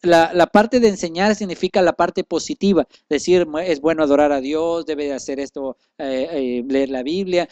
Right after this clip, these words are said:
es enseñar, enseñar a lo que tiene que hacer, enseñar en lo que es malo, incluso las cosas que no debe de hacer. Amonestación significa advertencia. Es decir, que nosotros le vamos a advertir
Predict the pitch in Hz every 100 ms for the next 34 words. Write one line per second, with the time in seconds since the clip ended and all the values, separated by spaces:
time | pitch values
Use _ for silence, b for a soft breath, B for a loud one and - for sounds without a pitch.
0 | b 196 202 240 220 156 143 120 165 147
1 | 147 165 202 196 170 151 170 175 165 143
2 | 190 208 190 160 151 170 175 147 123 143
3 | 139 190 208 196 160 185 202 208 202 b
4 | - 151 - 175 185 - 151 156 147 147
5 | 143 147 - 226 B B 165 185 196 214
6 | 226 240 - 202 220 214 180 160 185 190
7 | 180 - 156 147 139 139 131 208 240 208
8 | - 120 _ _ _ 180 175 190 - 202
9 | 208 180 156 196 208 180 165 202 208 -
10 | 175 170 147 170 156 - 262 294 196